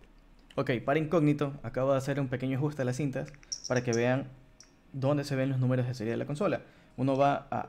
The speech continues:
ajustes, o bueno, configuración de la consola, consola, y por aquí tiene que haber una parte donde diga número de serie. Número de serie.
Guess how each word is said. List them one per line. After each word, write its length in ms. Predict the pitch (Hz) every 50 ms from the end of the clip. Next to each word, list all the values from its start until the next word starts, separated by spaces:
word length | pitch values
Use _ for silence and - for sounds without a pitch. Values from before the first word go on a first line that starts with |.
| -
ajustes, 680 | 104 - - 226 220 - - 143 151 147 - - - -
o 100 | 123 120
bueno, 180 | 117 123 113 110
configuración 440 | - 117 107 123 117 113 - 143 147
de 40 |
la 80 | 156 151
consola, 460 | 139 139 135 - 175 165 175 190 196 - - - - - - - - -
consola, 500 | - 120 123 127 185 185 170 170 196 196 - - - - - - - - -
y 100 | - 120
por 120 | - 131
aquí 140 | 127 127 143
tiene 200 | 143 151 151 147
que 60 | 151
haber 160 | 139 135 135
una 160 | 139 139 131 127
parte 240 | 127 131 127 131
donde 160 | 131 127 120 117
diga 460 | 120 127 127 127 135 131 131 127 -
número 380 | - 131 131 131 131 127 127 123
de 100 | 117 110
serie. 380 | - - 113 101 - - - - - - - - - - - - - - -
Número 280 | - 120 123 127 123 123
de 60 | 117
serie. 300 | - 117 95 80 -